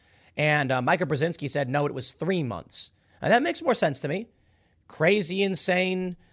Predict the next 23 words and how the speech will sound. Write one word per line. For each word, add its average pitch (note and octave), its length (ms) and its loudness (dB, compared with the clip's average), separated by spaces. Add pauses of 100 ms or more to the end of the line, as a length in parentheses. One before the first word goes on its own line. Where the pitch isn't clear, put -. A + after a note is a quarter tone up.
(100)
novel F3 440 2
coronavirus F#3 680 4
with B2 180 -6
mutations F3 600 -2
or C#3+ 60 0
whatever F3+ 260 2
is D#3+ 120 -2
going E3+ 240 0
on. D#3+ 260 -2
I D#3 140 -2
mean, D#3+ 120 -2
like, B2 160 -2
natural B2 460 -4
evolution A#2+ 600 -6
stuff, C3 300 -6
not, B2+ 220 -8 (240)
you - 80 -8
know, G#2 80 -6 (140)
gain A2+ 160 -6
of F#2 60 -12
function. A2 360 -10 (260)
But, E3 220 4
uh, D3 380 6